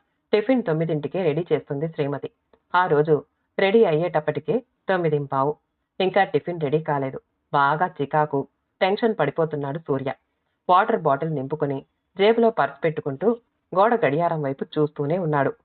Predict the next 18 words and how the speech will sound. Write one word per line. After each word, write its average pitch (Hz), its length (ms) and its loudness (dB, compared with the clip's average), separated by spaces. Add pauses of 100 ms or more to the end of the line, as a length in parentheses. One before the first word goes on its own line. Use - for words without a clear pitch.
(760)
ఇక 262 160 2
తట్టుకోలేక 202 880 0 (240)
అరిచేశాడు, 170 560 0 (420)
"ఇంకెంతసేపు? 185 840 2 (320)
టిఫిన్ 180 260 4
ఇంకా 214 180 2
పెట్టలేదు?" 202 580 2 (260)
అని. 165 220 0 (460)
"ఇదిగో 180 360 2 (360)
తెస్తున్నానండి, 175 840 4 (240)
శనివారం 220 400 4
కదా, 156 240 2 (440)
ట్రాఫిక్ 202 360 2
జామ్ 180 280 -2
బానే 175 300 4
ఉంటుందని 180 640 2 (360)
ఈజీగా 190 520 4
తినగలిగే 170 640 0